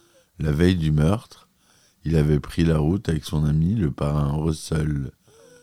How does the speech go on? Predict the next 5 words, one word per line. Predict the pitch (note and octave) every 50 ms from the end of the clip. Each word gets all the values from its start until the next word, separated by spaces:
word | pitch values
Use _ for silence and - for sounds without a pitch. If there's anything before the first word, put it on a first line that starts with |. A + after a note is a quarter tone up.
| _ _ _ _ -
Bufalino, | D2 D2 E2 D#2+ - - - D#2+ D#2+ D#2+ D2+ D2+ D2 D2 C#2+ D2+ F#2 - - _ _ _ _ _ _ _ _ _ _ _ _ -
et | C#2+
ses | C#2+ - - D2+ C#2+ C#2 D2
épouses | D2+ C#2+ - - G2 G#2 G#2+ G#2+ G2+ G#2 - - - _ -
respectives. | D#2 D2 D#2 F2+ F#2 - - - - D#2 D#2 - _ - - C2+ C2+ C2+ C2 C2 B1+ B1+